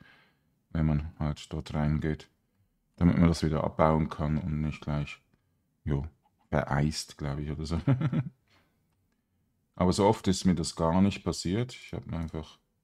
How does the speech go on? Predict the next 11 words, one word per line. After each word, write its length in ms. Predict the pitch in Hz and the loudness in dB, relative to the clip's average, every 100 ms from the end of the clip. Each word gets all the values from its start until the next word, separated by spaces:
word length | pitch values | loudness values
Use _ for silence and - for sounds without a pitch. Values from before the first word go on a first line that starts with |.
| _ _ _ _ _ _ - | _ _ _ _ _ _ -6
am 100 | 78 | -4
Anfang 380 | 78 82 90 82 | 0 0 0 -2
Schwierigkeiten 640 | - 85 82 - 78 - _ _ - - - | 0 0 0 -2 -2 -4 _ _ -14 -12 -8
gehabt, 640 | 80 76 80 78 73 - _ _ _ | -6 -4 -4 -4 -4 -12 _ _ _
mich 180 | - - | -14 -12
zu 140 | - - | -8 -8
erinnern, 680 | - 78 82 92 98 101 _ _ _ | -6 -4 0 2 2 -2 _ _ _
da, 320 | - 90 90 | -2 -2 -2
also 260 | - 82 82 87 | -8 -10 -12 -10
daran. 400 | 87 85 104 120 _ _ _ _ _ _ | -6 -2 -2 -4 _ _ _ _ _ _
Jo. 300 | 76 76 | -8 -8